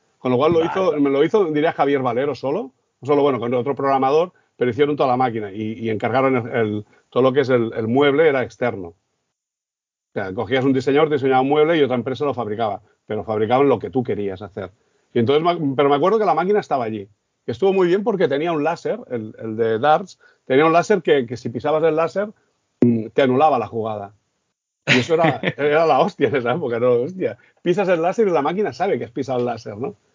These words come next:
Speaker 1: Porque el láser,
Speaker 2: Claro.
Speaker 1: o sea, era una línea roja en el suelo, que era un láser que se proyectaba desde la máquina.
Speaker 2: Y se, no se veía que hacías trampa, entonces te la, <laughs> te la
Speaker 1: Claro,
Speaker 2: quitabas.
Speaker 1: no,
Speaker 2: Vale,
Speaker 1: y,
Speaker 2: vale.
Speaker 1: y lo bueno de esta máquina es que era online, o sea, era para hacer competiciones online.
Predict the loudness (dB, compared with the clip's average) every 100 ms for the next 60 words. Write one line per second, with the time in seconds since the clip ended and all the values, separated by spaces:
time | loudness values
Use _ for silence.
0 | _ -4 0 2 2 2 2 2 2 2
1 | 2 2 2 0 -2 -4 -6 -6 -4 -4
2 | -6 _ -4 0 2 0 -4 -6 -6 -6
3 | -6 -4 -6 -4 -6 -6 -6 -6 -8 -14
4 | _ _ _ _ _ _ -14 -2 2 2
5 | 2 0 0 0 2 2 0 0 0 0
6 | 0 0 -2 -2 -4 0 0 0 -4 -16
7 | _ -6 -2 2 2 2 2 2 0 0
8 | 0 2 2 2 0 2 2 0 -2 -2
9 | 0 0 0 -2 -4 -12 -10 -2 0 0
10 | 0 -2 -2 -2 -2 -4 -4 -4 -2 -2
11 | -2 -4